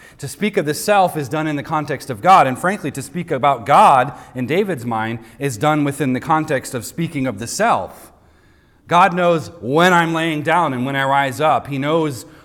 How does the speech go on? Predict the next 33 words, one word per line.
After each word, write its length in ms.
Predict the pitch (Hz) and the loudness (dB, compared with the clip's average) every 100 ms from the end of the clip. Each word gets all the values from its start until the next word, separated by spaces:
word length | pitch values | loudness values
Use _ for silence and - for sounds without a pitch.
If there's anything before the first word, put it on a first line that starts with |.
| - | -14
uh, 360 | 135 127 127 151 | -6 -4 -4 -6
everything 480 | 143 165 175 175 160 | -4 -4 -4 -6 -4
I'm 140 | 147 139 | -4 -4
going 160 | 143 139 | -6 -6
to 100 | 127 | -6
do, 360 | 151 170 127 | -4 -4 -2
everything 320 | 131 147 151 | -4 -4 -6
I'm 120 | 139 123 | -4 -4
going 220 | 131 120 | -4 -6
to 100 | 123 | -8
say. 460 | - 185 139 98 - - _ _ _ _ _ - | -4 -2 -2 -4 -12 -20 _ _ _ _ _ -8
Um, 260 | 120 120 131 | -6 -6 2
God, 560 | 165 190 190 170 156 | 6 8 8 4 0
in 140 | 160 156 | -4 -2
this 160 | 147 | -4
context, 540 | - 185 175 143 127 - | -2 -2 0 -2 -4 -6
is 160 | 123 | -4
not 240 | 139 156 165 | 2 2 2
an 120 | 160 | 0
abstraction 1120 | 151 147 131 - 175 175 180 - 175 120 101 - - - | 2 2 0 -6 -2 0 0 -4 -6 -6 -8 -14 -20 -10
or, 400 | 156 147 143 135 | -4 0 0 -2
uh, 100 | 139 | -4
or 300 | 143 147 135 | -2 0 0
a 20 | |
conceptualization. 1800 | 139 147 - 180 - 160 147 139 127 120 - - 135 131 170 170 120 110 | -2 -8 -2 -4 -2 -4 0 0 -2 -10 -12 -4 -4 -2 -4 -4 -6 -6
He's 180 | 131 | -6
not 300 | 135 165 156 | -2 0 0
those 220 | 143 135 - | -2 -6 -6
things. 260 | 156 120 | -6 -6
God 320 | 104 160 180 | 0 4 4
is 160 | 143 - - - | 2 -6 -14 -8
my 360 | 120 175 226 | 2 6 6
God. 520 | 190 139 113 85 78 | 6 2 0 -2 -12